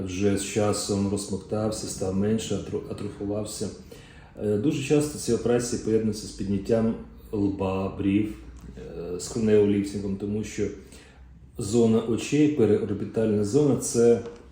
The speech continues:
достатньо, е, багато вікових проблем, які треба і різноманітно вирішувати.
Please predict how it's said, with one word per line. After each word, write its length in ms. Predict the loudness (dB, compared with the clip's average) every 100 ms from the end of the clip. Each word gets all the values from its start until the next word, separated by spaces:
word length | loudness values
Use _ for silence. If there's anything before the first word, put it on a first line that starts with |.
| -20 -12
достатньо, 960 | -6 -4 -2 0 0 2 4 4 4 0 -12 -20 -20 -12 0
е, 460 | 4 6 6 4 -2 -8 -10
багато 800 | 0 2 4 2 4 2 2 0 -4
вікових 440 | -2 0 0 0
проблем, 340 | 2 4 4
які 280 | 2 0 0
треба 480 | -2 0 0 2 -2
і 140 | 0
різноманітно 760 | 0 0 0 0 0 0 -2 0
вирішувати. 600 | 0 0 -2 -6 -6